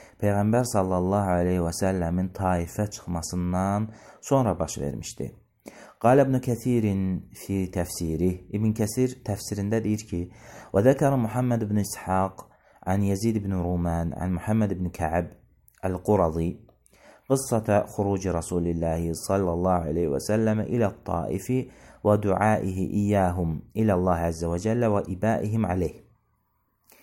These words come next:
Deyir ki, Muhammed ibn İshaq Yazid ibn Rumandan rivayət eləyir. O da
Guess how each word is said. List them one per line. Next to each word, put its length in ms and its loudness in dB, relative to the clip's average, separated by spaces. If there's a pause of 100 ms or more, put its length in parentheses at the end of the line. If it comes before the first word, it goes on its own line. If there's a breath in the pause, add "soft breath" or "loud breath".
(340 loud breath)
Deyir 240 2
ki, 320 2 (800)
Muhammed 400 0
ibn 140 0
İshaq 640 0 (720 soft breath)
Yazid 460 2
ibn 160 0
Rumandan 880 0
rivayət 420 -2
eləyir. 340 -2
O 160 0
da 320 2